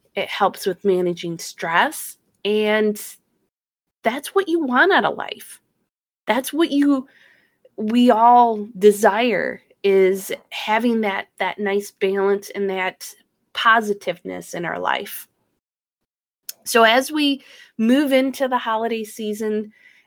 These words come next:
as we look at maybe some additional time off or some vacation time, I want you to consider,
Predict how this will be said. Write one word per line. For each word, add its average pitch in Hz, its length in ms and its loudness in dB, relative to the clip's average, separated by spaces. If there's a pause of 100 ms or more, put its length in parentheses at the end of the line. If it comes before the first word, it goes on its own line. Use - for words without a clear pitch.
(100)
as 196 380 -4
we 202 420 -2
look 220 520 -4
at 226 420 -8 (200)
maybe 214 400 -4
some 214 240 -6
additional 208 640 -2
time 208 420 -2
off 196 420 -2
or 196 80 -4
some 214 280 -6
vacation 233 840 -4
time, 233 640 -2 (1500)
I 233 100 0
want 285 300 2
you 392 120 6
to 392 140 -8
consider, 208 680 -2